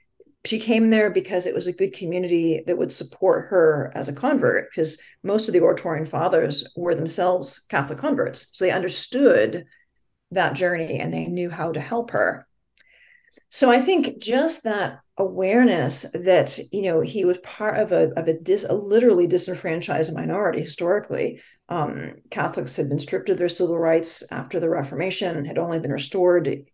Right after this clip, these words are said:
you know, in stages. There were still legal restrictions on Catholics, even into Tolkien's adulthood. So the family really wanted the boys to come back to be Anglicans again, would have rejoiced if Tolkien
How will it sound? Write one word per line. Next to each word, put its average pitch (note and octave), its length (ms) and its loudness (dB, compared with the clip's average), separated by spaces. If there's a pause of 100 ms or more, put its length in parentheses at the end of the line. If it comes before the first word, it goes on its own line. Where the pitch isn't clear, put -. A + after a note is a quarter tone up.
you E3 80 -6
know, C#3+ 80 -2
in D3+ 80 -4
stages. F3 720 2 (320)
There E3+ 100 -2
were E3 60 -4
still G3+ 300 4
legal G3+ 300 4
restrictions F#3+ 480 -2
on F#3 120 -2
Catholics, F3+ 500 -6
even E3 240 2
into F3+ 160 -4
Tolkien's D3 440 -4
adulthood. E3 640 -4 (880)
So G#3+ 720 8 (360)
the G#3 100 -6
family A3+ 580 4
really F#3 220 2
wanted E3+ 640 -2
the E3+ 100 -2
boys D#3 280 -2
to - 100 -6
come D#3+ 200 -6
back C#3+ 300 -4
to E3 120 -6
be - 200 -6
Anglicans C#3+ 460 -6
again, G2+ 380 -6 (340)
would G#3+ 140 4
have A#3 120 8
rejoiced B3 800 4
if F3+ 280 0
Tolkien E3+ 760 0